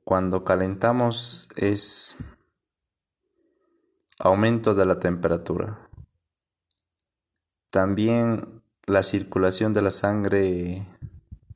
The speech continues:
cambia. Entonces aumenta la circulación de la sangre igual.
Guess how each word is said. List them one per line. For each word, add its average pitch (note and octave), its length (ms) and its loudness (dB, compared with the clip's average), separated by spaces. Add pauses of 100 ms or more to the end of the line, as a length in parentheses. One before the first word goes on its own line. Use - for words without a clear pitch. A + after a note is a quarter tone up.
(720)
cambia. F2+ 800 -2 (1700)
Entonces F2+ 720 -2
aumenta F#2+ 840 2
la F2 140 2
circulación F2 600 -4
de E2+ 80 -2
la F2 80 -4
sangre F#2 460 -2
igual. F#2 540 -4